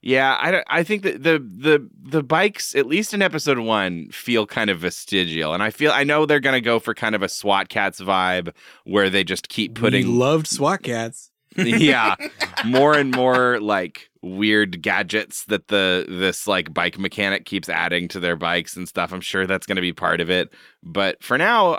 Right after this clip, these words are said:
Speaker 1: I just don't give a shit about the bikes. What I give way more of a shit about is a thing that happens right at the very end of the episode where they're all talking about going out for hot dogs. And one of the mice extends and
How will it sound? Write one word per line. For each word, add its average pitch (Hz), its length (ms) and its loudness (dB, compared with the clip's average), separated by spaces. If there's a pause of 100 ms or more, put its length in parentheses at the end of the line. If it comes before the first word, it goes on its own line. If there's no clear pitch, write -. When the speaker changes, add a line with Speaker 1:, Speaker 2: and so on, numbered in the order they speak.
Speaker 1:
I 117 340 -2
just 87 320 -12
don't 85 160 -2
give 78 140 -8
a 73 40 -8
shit 80 200 -6
about 73 220 -8
the 78 80 -10
bikes. 71 440 -8 (360)
What 98 180 0
I 104 40 2
give 104 140 -2 (120)
way 156 140 2
more 170 200 4
of 107 80 2
a 101 40 0
shit 101 220 0
about 82 380 -2 (320)
is 95 140 -2
a 87 40 -2
thing 120 220 -2
that 113 80 0
happens 98 320 -4
right 104 180 2
at 110 60 0
the 90 80 -2
very 92 320 2
end 90 160 -2
of 82 80 -4
the 80 140 -2
episode 76 600 -4 (280)
where 90 160 0
they're 87 180 2
all 135 100 4
talking 131 280 -2
about 104 180 0
going 98 240 0
out 95 160 0
for 87 80 -8
hot 90 280 -4
dogs. 76 420 -8 (300)
And 78 260 -10
one 135 200 2
of 139 60 0
the 110 80 2
mice 82 560 -6 (800)
extends 156 960 -2 (100)
and 120 300 -2